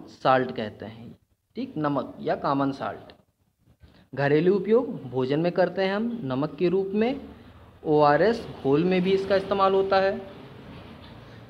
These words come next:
औद्योगिक क्षेत्र में, क्लोरीन निर्माण में,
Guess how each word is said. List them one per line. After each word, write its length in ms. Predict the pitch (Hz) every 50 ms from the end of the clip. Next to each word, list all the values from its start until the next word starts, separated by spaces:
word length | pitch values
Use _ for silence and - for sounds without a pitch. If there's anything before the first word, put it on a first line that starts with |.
| - - -
औद्योगिक 440 | 151 143 147 156 156 160 185 208 -
क्षेत्र 320 | - 220 202 202 - 196
में, 160 | 214 247 311 330 - - - - - - - - - - - - - - - - -
क्लोरीन 440 | 175 165 165 165 165 180 190 196 196
निर्माण 400 | 196 190 190 196 190 190 190 196
में, 200 | 214 254 311